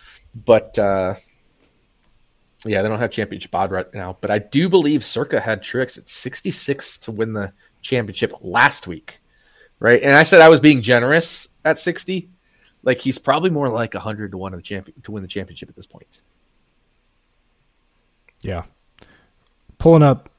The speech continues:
Speaker 2: I just pulled up Bally Bet. They have Truex at twenty. And they have Bo-, they have Bowman, who's locked in at thirty.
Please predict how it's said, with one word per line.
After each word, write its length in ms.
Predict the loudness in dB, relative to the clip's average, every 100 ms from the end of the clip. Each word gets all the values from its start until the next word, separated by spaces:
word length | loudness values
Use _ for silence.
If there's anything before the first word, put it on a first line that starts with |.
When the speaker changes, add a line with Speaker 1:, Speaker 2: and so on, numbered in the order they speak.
| 0
Speaker 2:
I 80 |
just 140 | 0 4
pulled 160 | 4
up 160 | 4 4
Bally 320 | 2 4 4 2
Bet. 340 | 0 -2 -6 _ _ _ _ _ -16 -16 -2
They 180 | 6 6
have 120 | 6
Truex 400 | 4 6 6 4
at 120 | -4
twenty. 460 | -4 -2 -2 -4 -10 _ _ _ _ _ _ -10 -10 -10 _ _ _ 2
And 80 |
they 60 | 4
have 180 | 4 6
Bo-, 220 | 4 8
they 100 | 8
have 160 | 8 10
Bowman, 380 | 10 12 10 8
who's 180 | 8
locked 240 | 10 10 10
in 120 | 8
at 100 | 6
thirty. 480 | 8 8 8 4 -8